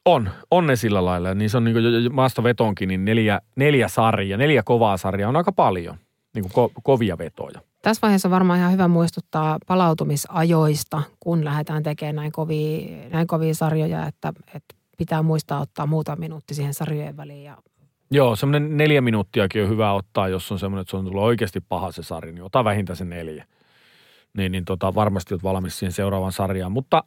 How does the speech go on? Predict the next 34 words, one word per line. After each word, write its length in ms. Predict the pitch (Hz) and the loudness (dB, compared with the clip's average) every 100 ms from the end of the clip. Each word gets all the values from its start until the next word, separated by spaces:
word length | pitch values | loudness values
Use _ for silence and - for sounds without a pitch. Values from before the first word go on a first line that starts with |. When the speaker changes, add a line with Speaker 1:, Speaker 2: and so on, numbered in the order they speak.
| _ | _
Speaker 1:
tiedosta 340 | - 165 147 135 | 0 2 2 -2
se, 240 | - 139 | 2 2
että 240 | 123 - - | 4 0 -2
läpi 420 | 123 131 156 - 135 | 2 2 2 0 -2
ne 120 | 98 | -2
kyllä 300 | - 98 101 | -2 -2 0
menee. 500 | 123 143 131 113 101 | 2 2 4 4 2
Jos 220 | - 107 | 0 -2
menet 320 | 123 143 147 117 | 0 2 2 0
siihen 260 | 113 104 | -2 -2
sillä 320 | 92 113 104 | 0 0 2
asenteella, 460 | 95 92 95 95 92 | 0 -2 -4 -4 -4
että 100 | 87 | -4
nää 120 | 104 | -2
menee 380 | 110 113 110 92 | 0 0 0 -2
läpi. 220 | 92 92 | -4 -8
Mutta 160 | 92 98 | -10 -4
jos 80 | 104 | -2
lähdet 140 | 123 | 0
niinku 140 | 131 | 2
anteeksi 420 | 139 156 123 110 104 | 2 4 2 0 -4
pyytää, 480 | 101 95 87 92 | -4 -4 -4 -6
niin 240 | 92 95 90 - _ _ _ | -6 -8 -10 -14 _ _ _
sit 180 | - 120 - | -8 -6 -2
voi, 180 | 98 98 | -4 -2
sit 160 | 113 | -4
voi 140 | 95 95 | -2 -2
olla, 160 | 101 | -2
että 140 | 90 98 | -4 -6
käy, 260 | 95 90 - _ | -4 -4 -8 _
käy 200 | - 104 | -2 0
tota 240 | 92 87 90 | -2 -6 -6
niin, 160 | 90 | -6
niin 140 | 90 | -8